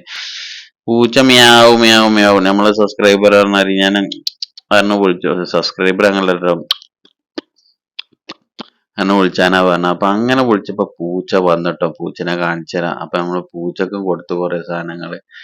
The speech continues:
പൂച്ചനെ അങ്ങനെ വിളിച്ചപ്പോ പൂച്ച വന്നു. അങ്ങനെ സൗണ്ട് ഒഴിവാക്കി കേട്ടോ, ലൈവ് സൗണ്ട്. കാരണം ഇവലൊക്കെ കറ കറ കറാന്ന് സംസാരിക്കുന്നുണ്ട്. അപ്പൊ മുട്ടക്കറി കൂട്ടിയാണ്ട് ഒപ്പിക്ക് തിന്നാൻ കരുതി മുട്ടക്കറി ഒരു ചെമ്പ് പാത്രം മാറ്റം കൊണ്ടുവരും കേട്ടോ.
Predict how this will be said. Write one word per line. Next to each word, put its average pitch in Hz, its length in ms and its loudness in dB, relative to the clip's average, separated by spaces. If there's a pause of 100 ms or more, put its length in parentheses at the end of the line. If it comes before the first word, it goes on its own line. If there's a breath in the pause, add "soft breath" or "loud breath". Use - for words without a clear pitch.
(320 loud breath)
പൂച്ചനെ 90 460 -4
അങ്ങനെ 98 340 0
വിളിച്ചപ്പോ 104 360 -2
പൂച്ച 87 400 -6
വന്നു. 85 280 -6
അങ്ങനെ 87 260 -6
സൗണ്ട് 87 360 -4
ഒഴിവാക്കി 90 520 0
കേട്ടോ, 85 300 -4
ലൈവ് 85 360 -4
സൗണ്ട്. 85 340 -4
കാരണം 87 280 -6
ഇവലൊക്കെ 90 460 -6
കറ 95 300 -2
കറ 98 180 2
കറാന്ന് 101 720 2
സംസാരിക്കുന്നുണ്ട്. 90 840 -2 (540 loud breath)
അപ്പൊ 90 160 -6
മുട്ടക്കറി 98 640 0
കൂട്ടിയാണ്ട് 110 480 2
ഒപ്പിക്ക് 107 360 -2
തിന്നാൻ 110 320 2
കരുതി 104 200 2
മുട്ടക്കറി 101 520 0
ഒരു 104 120 2
ചെമ്പ് 98 280 0
പാത്രം 98 420 2
മാറ്റം 95 380 -2
കൊണ്ടുവരും 87 320 -4
കേട്ടോ. 82 220 -6